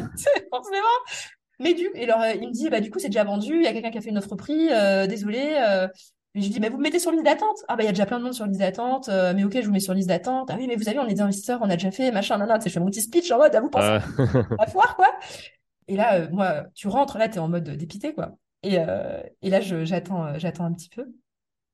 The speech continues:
Speaker 1: Enfin, les, les, les quelques jours passent. Et là, Cyril, il me dit, «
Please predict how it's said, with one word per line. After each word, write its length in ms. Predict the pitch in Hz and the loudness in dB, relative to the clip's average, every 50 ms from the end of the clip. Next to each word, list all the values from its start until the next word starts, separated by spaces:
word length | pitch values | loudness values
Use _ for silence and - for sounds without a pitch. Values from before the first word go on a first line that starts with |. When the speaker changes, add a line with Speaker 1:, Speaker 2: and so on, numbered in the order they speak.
| _ - | _ -2
Speaker 1:
Enfin, 100 | 180 160 | -2 -2
les, 160 | 160 - - | 0 -2 -4
les, 160 | 165 175 175 160 160 156 | -2 -2 -2 -2 -2 -6
les 40 | 165 170 | -8 -8
quelques 280 | - 185 180 - 202 | -6 -6 -4 -4 -4
jours 160 | 185 190 - | -4 -6 -2
passent. 380 | - 196 214 294 - - - - _ _ _ _ _ _ _ - - - - - | 0 0 0 0 -2 -6 -12 -14 _ _ _ _ _ _ _ -20 -20 -20 -10 -6
Et 60 | 202 | -2
là, 140 | 208 302 339 | 0 0 0
Cyril, 300 | - - 233 208 285 294 | 0 -2 -6 -6 -6 -6
il 80 | 277 226 | -6 -6
me 40 | 220 | -6
dit, « 160 | 214 262 330 | -4 -2 -2